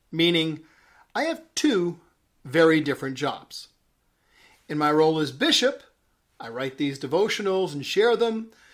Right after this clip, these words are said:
and I lead one of the provinces of our communion, the C E E C dot church. I don't get a salary, never have. It's a labor of love. So that's my first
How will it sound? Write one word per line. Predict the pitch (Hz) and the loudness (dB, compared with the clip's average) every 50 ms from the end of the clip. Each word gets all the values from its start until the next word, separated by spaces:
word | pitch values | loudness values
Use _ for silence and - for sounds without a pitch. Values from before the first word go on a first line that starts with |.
| - _ - | -20 _ -4
and | 277 320 | 0 0
I | 311 | 0
lead | 285 262 262 214 | 2 0 0 0
one | 196 208 202 | 0 -2 -2
of | 208 | 0
the | 196 | -2
provinces | - - - 170 147 147 147 147 151 151 147 - 160 151 143 143 | -2 -2 0 2 2 2 2 0 -2 -4 -4 -4 -4 -4 -2 -2
of | 156 131 | -4 -4
our | 131 123 127 | -4 -4 -6
communion, | 123 - - 175 185 208 226 208 180 147 131 120 - - _ _ _ _ _ _ _ | -6 -6 -6 -4 -2 -2 0 0 0 -2 -2 -6 -10 -14 _ _ _ _ _ _ _
the | - 143 | -10 -8
C | - - 220 226 | -8 -6 -8 -8
E | 180 196 190 196 | -10 -10 -12 -12
E | - 185 170 160 | -10 -8 -8 -6
C | - - - 165 143 135 131 131 _ _ _ - | -6 -4 -2 -2 -2 -2 -4 -10 _ _ _ -10
dot | 147 123 - - | -8 -8 -8 -10
church. | - - - 139 101 - - - - - _ _ _ _ _ _ _ _ _ _ _ _ _ _ _ _ - | -14 -10 -10 -10 -10 -10 -14 -18 -18 -18 _ _ _ _ _ _ _ _ _ _ _ _ _ _ _ _ -8
I | 135 | -6
don't | 147 151 147 | -4 -4 0
get | 139 165 185 | 0 0 0
a | 190 | 0
salary, | - - 208 185 170 170 170 175 190 202 - _ _ _ _ | -2 0 4 4 6 6 4 2 0 -4 -10 _ _ _ _
never | - 143 143 170 175 | -8 -8 -4 -2 -2
have. | 180 202 165 123 113 - - _ _ _ _ _ _ _ _ _ _ _ - | 0 0 0 0 -2 -4 -14 _ _ _ _ _ _ _ _ _ _ _ -18
It's | 135 - | -12 -10
a | 156 | -8
labor | 135 139 135 131 131 156 160 | -8 -6 -8 -6 -4 -2 -2
of | 165 170 | -2 0
love. | 180 160 139 120 107 - - - _ _ _ _ _ _ _ _ _ _ _ _ _ _ _ - - - - - | 0 -2 -2 -2 -6 -12 -18 -20 _ _ _ _ _ _ _ _ _ _ _ _ _ _ _ -20 -20 -20 -16 -4
So | - 262 269 | -2 0 4
that's | 330 349 339 339 - | 6 6 6 6 2
my | 240 262 269 262 | -2 0 0 0
first | 254 - 254 254 247 226 - - - - | 0 0 0 2 2 2 2 0 -6 -10